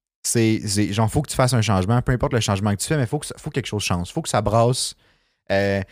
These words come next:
tu sais, les pilotes, t'as beau mettre n'importe qui là, si ton, ton écurie roule pas comme il faut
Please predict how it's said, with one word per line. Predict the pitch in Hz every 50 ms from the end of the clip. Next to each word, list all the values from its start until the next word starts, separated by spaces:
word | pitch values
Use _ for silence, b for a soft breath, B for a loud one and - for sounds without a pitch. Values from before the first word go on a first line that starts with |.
| b b b b
tu | - 170
sais, |
les | 170 160 147
pilotes, | - 156 165 185 196 - -
t'as | 139
beau | 123 131 135 139
mettre | 147 147 147 -
n'importe | 160 165 156 202 - - - 147
qui | - - 165 151
là, | 127 120 123 135 185 190 - _ _ _
si | _ - - - - - 170 180
ton, | 170 - 151 127 120 117 113 113 - - 107 -
ton | _ 117 110 110 110 107 117
écurie | 127 131 127 - - 123 120 156 160
roule | 117 101 123 143 151 147 113
pas | - 160 160 160 156 - _ _
comme | 131 117 117
il | 117 113 113
faut | - - 131 131 127 127